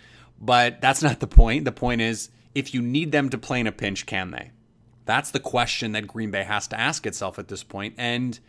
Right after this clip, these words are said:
I don't know if we're any closer to answering that after one game. Like I said, each guy did some things well,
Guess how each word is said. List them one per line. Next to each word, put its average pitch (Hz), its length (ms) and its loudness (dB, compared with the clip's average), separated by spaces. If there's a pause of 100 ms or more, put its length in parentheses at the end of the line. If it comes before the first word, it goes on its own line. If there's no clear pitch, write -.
(140)
I 143 120 2
don't 165 180 2
know 156 160 6
if 156 120 -2
we're 139 100 0
any 143 160 4
closer 143 680 0 (460)
to - 160 -8
answering 143 360 0
that 101 140 2
after 92 220 -4
one 87 200 -8
game. - 360 -14 (880)
Like 127 220 -2
I 143 60 0
said, 104 300 -2
each 139 280 -4
guy 120 400 -2
did 120 320 -4
some 131 200 -2
things 113 340 -4
well, 120 640 2